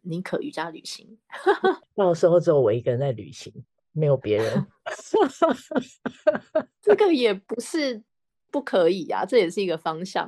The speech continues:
Speaker 1: 啊，对啊。
Speaker 2: 对，因为有时候说的简单，要把原有的东西放手，其实很不容易。但是我们要知道，我也自己告诉自己，你要放手，你才能会有更多不一样的东西能进来。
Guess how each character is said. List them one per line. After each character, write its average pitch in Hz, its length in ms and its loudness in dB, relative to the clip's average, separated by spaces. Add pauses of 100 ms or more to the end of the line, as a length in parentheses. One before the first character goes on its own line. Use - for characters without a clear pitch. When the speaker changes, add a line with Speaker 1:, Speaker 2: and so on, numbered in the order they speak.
Speaker 1:
啊， 196 260 -14
对 - 120 -14
啊。 - 360 -16 (300)
Speaker 2:
对， 135 440 0
因 202 100 -2
为 233 120 4
有 147 120 4
时 120 120 -2
候 147 80 2
说 143 200 0
的 135 140 0
简 - 220 -10
单， 127 280 -8 (240)
要 226 120 0
把 147 180 2
原 127 260 2
有 139 220 2
的 - 300 -2
东 151 180 -2
西 143 200 -6
放 139 360 -6
手， - 300 -12 (300)
其 - 140 -8
实 131 100 -2
很 101 160 0
不 120 120 -6
容 113 320 -8
易。 - 220 -12 (360)
但 208 180 2
是 196 320 4
我 120 100 4
们 120 100 0
要 139 300 0 (180)
知 117 220 -10
道， 127 260 -4
我 123 80 2
也 127 140 0
自 127 160 -6
己 98 300 -10
告 123 180 -2
诉 127 160 -8
自 123 180 -8
己， 101 80 -8
你 - 100 -10
要 143 200 -2
放 165 320 -2
手， - 320 -6
你 123 120 -6
才 113 180 -10
能 127 260 -2
会 139 200 0
有 104 140 -2 (120)
更 160 240 0
多 131 200 -2
不 135 240 -6
一 113 60 -4
样 120 180 -6
的 110 120 -8
东 110 280 -10
西 110 240 -12
能 107 280 -8
进 - 240 -10
来。 - 260 -14